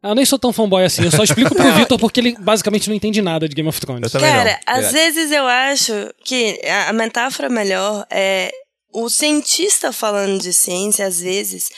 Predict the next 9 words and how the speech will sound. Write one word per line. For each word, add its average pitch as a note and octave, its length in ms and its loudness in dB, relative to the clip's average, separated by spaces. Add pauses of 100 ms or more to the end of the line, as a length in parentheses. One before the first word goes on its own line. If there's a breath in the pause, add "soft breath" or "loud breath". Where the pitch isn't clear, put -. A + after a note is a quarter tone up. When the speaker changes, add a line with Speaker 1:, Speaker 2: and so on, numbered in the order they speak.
(340 loud breath)
Speaker 2:
parece G#3+ 420 0
o C4 40 -4
fanboy B3+ 580 -2
de G#3+ 140 -6
Tolkien A3+ 680 -4 (400 loud breath)
tentando D4+ 560 0
explicar B3+ 840 -2 (400 loud breath)
o G#3+ 80 -4
Silmarillion E4 840 0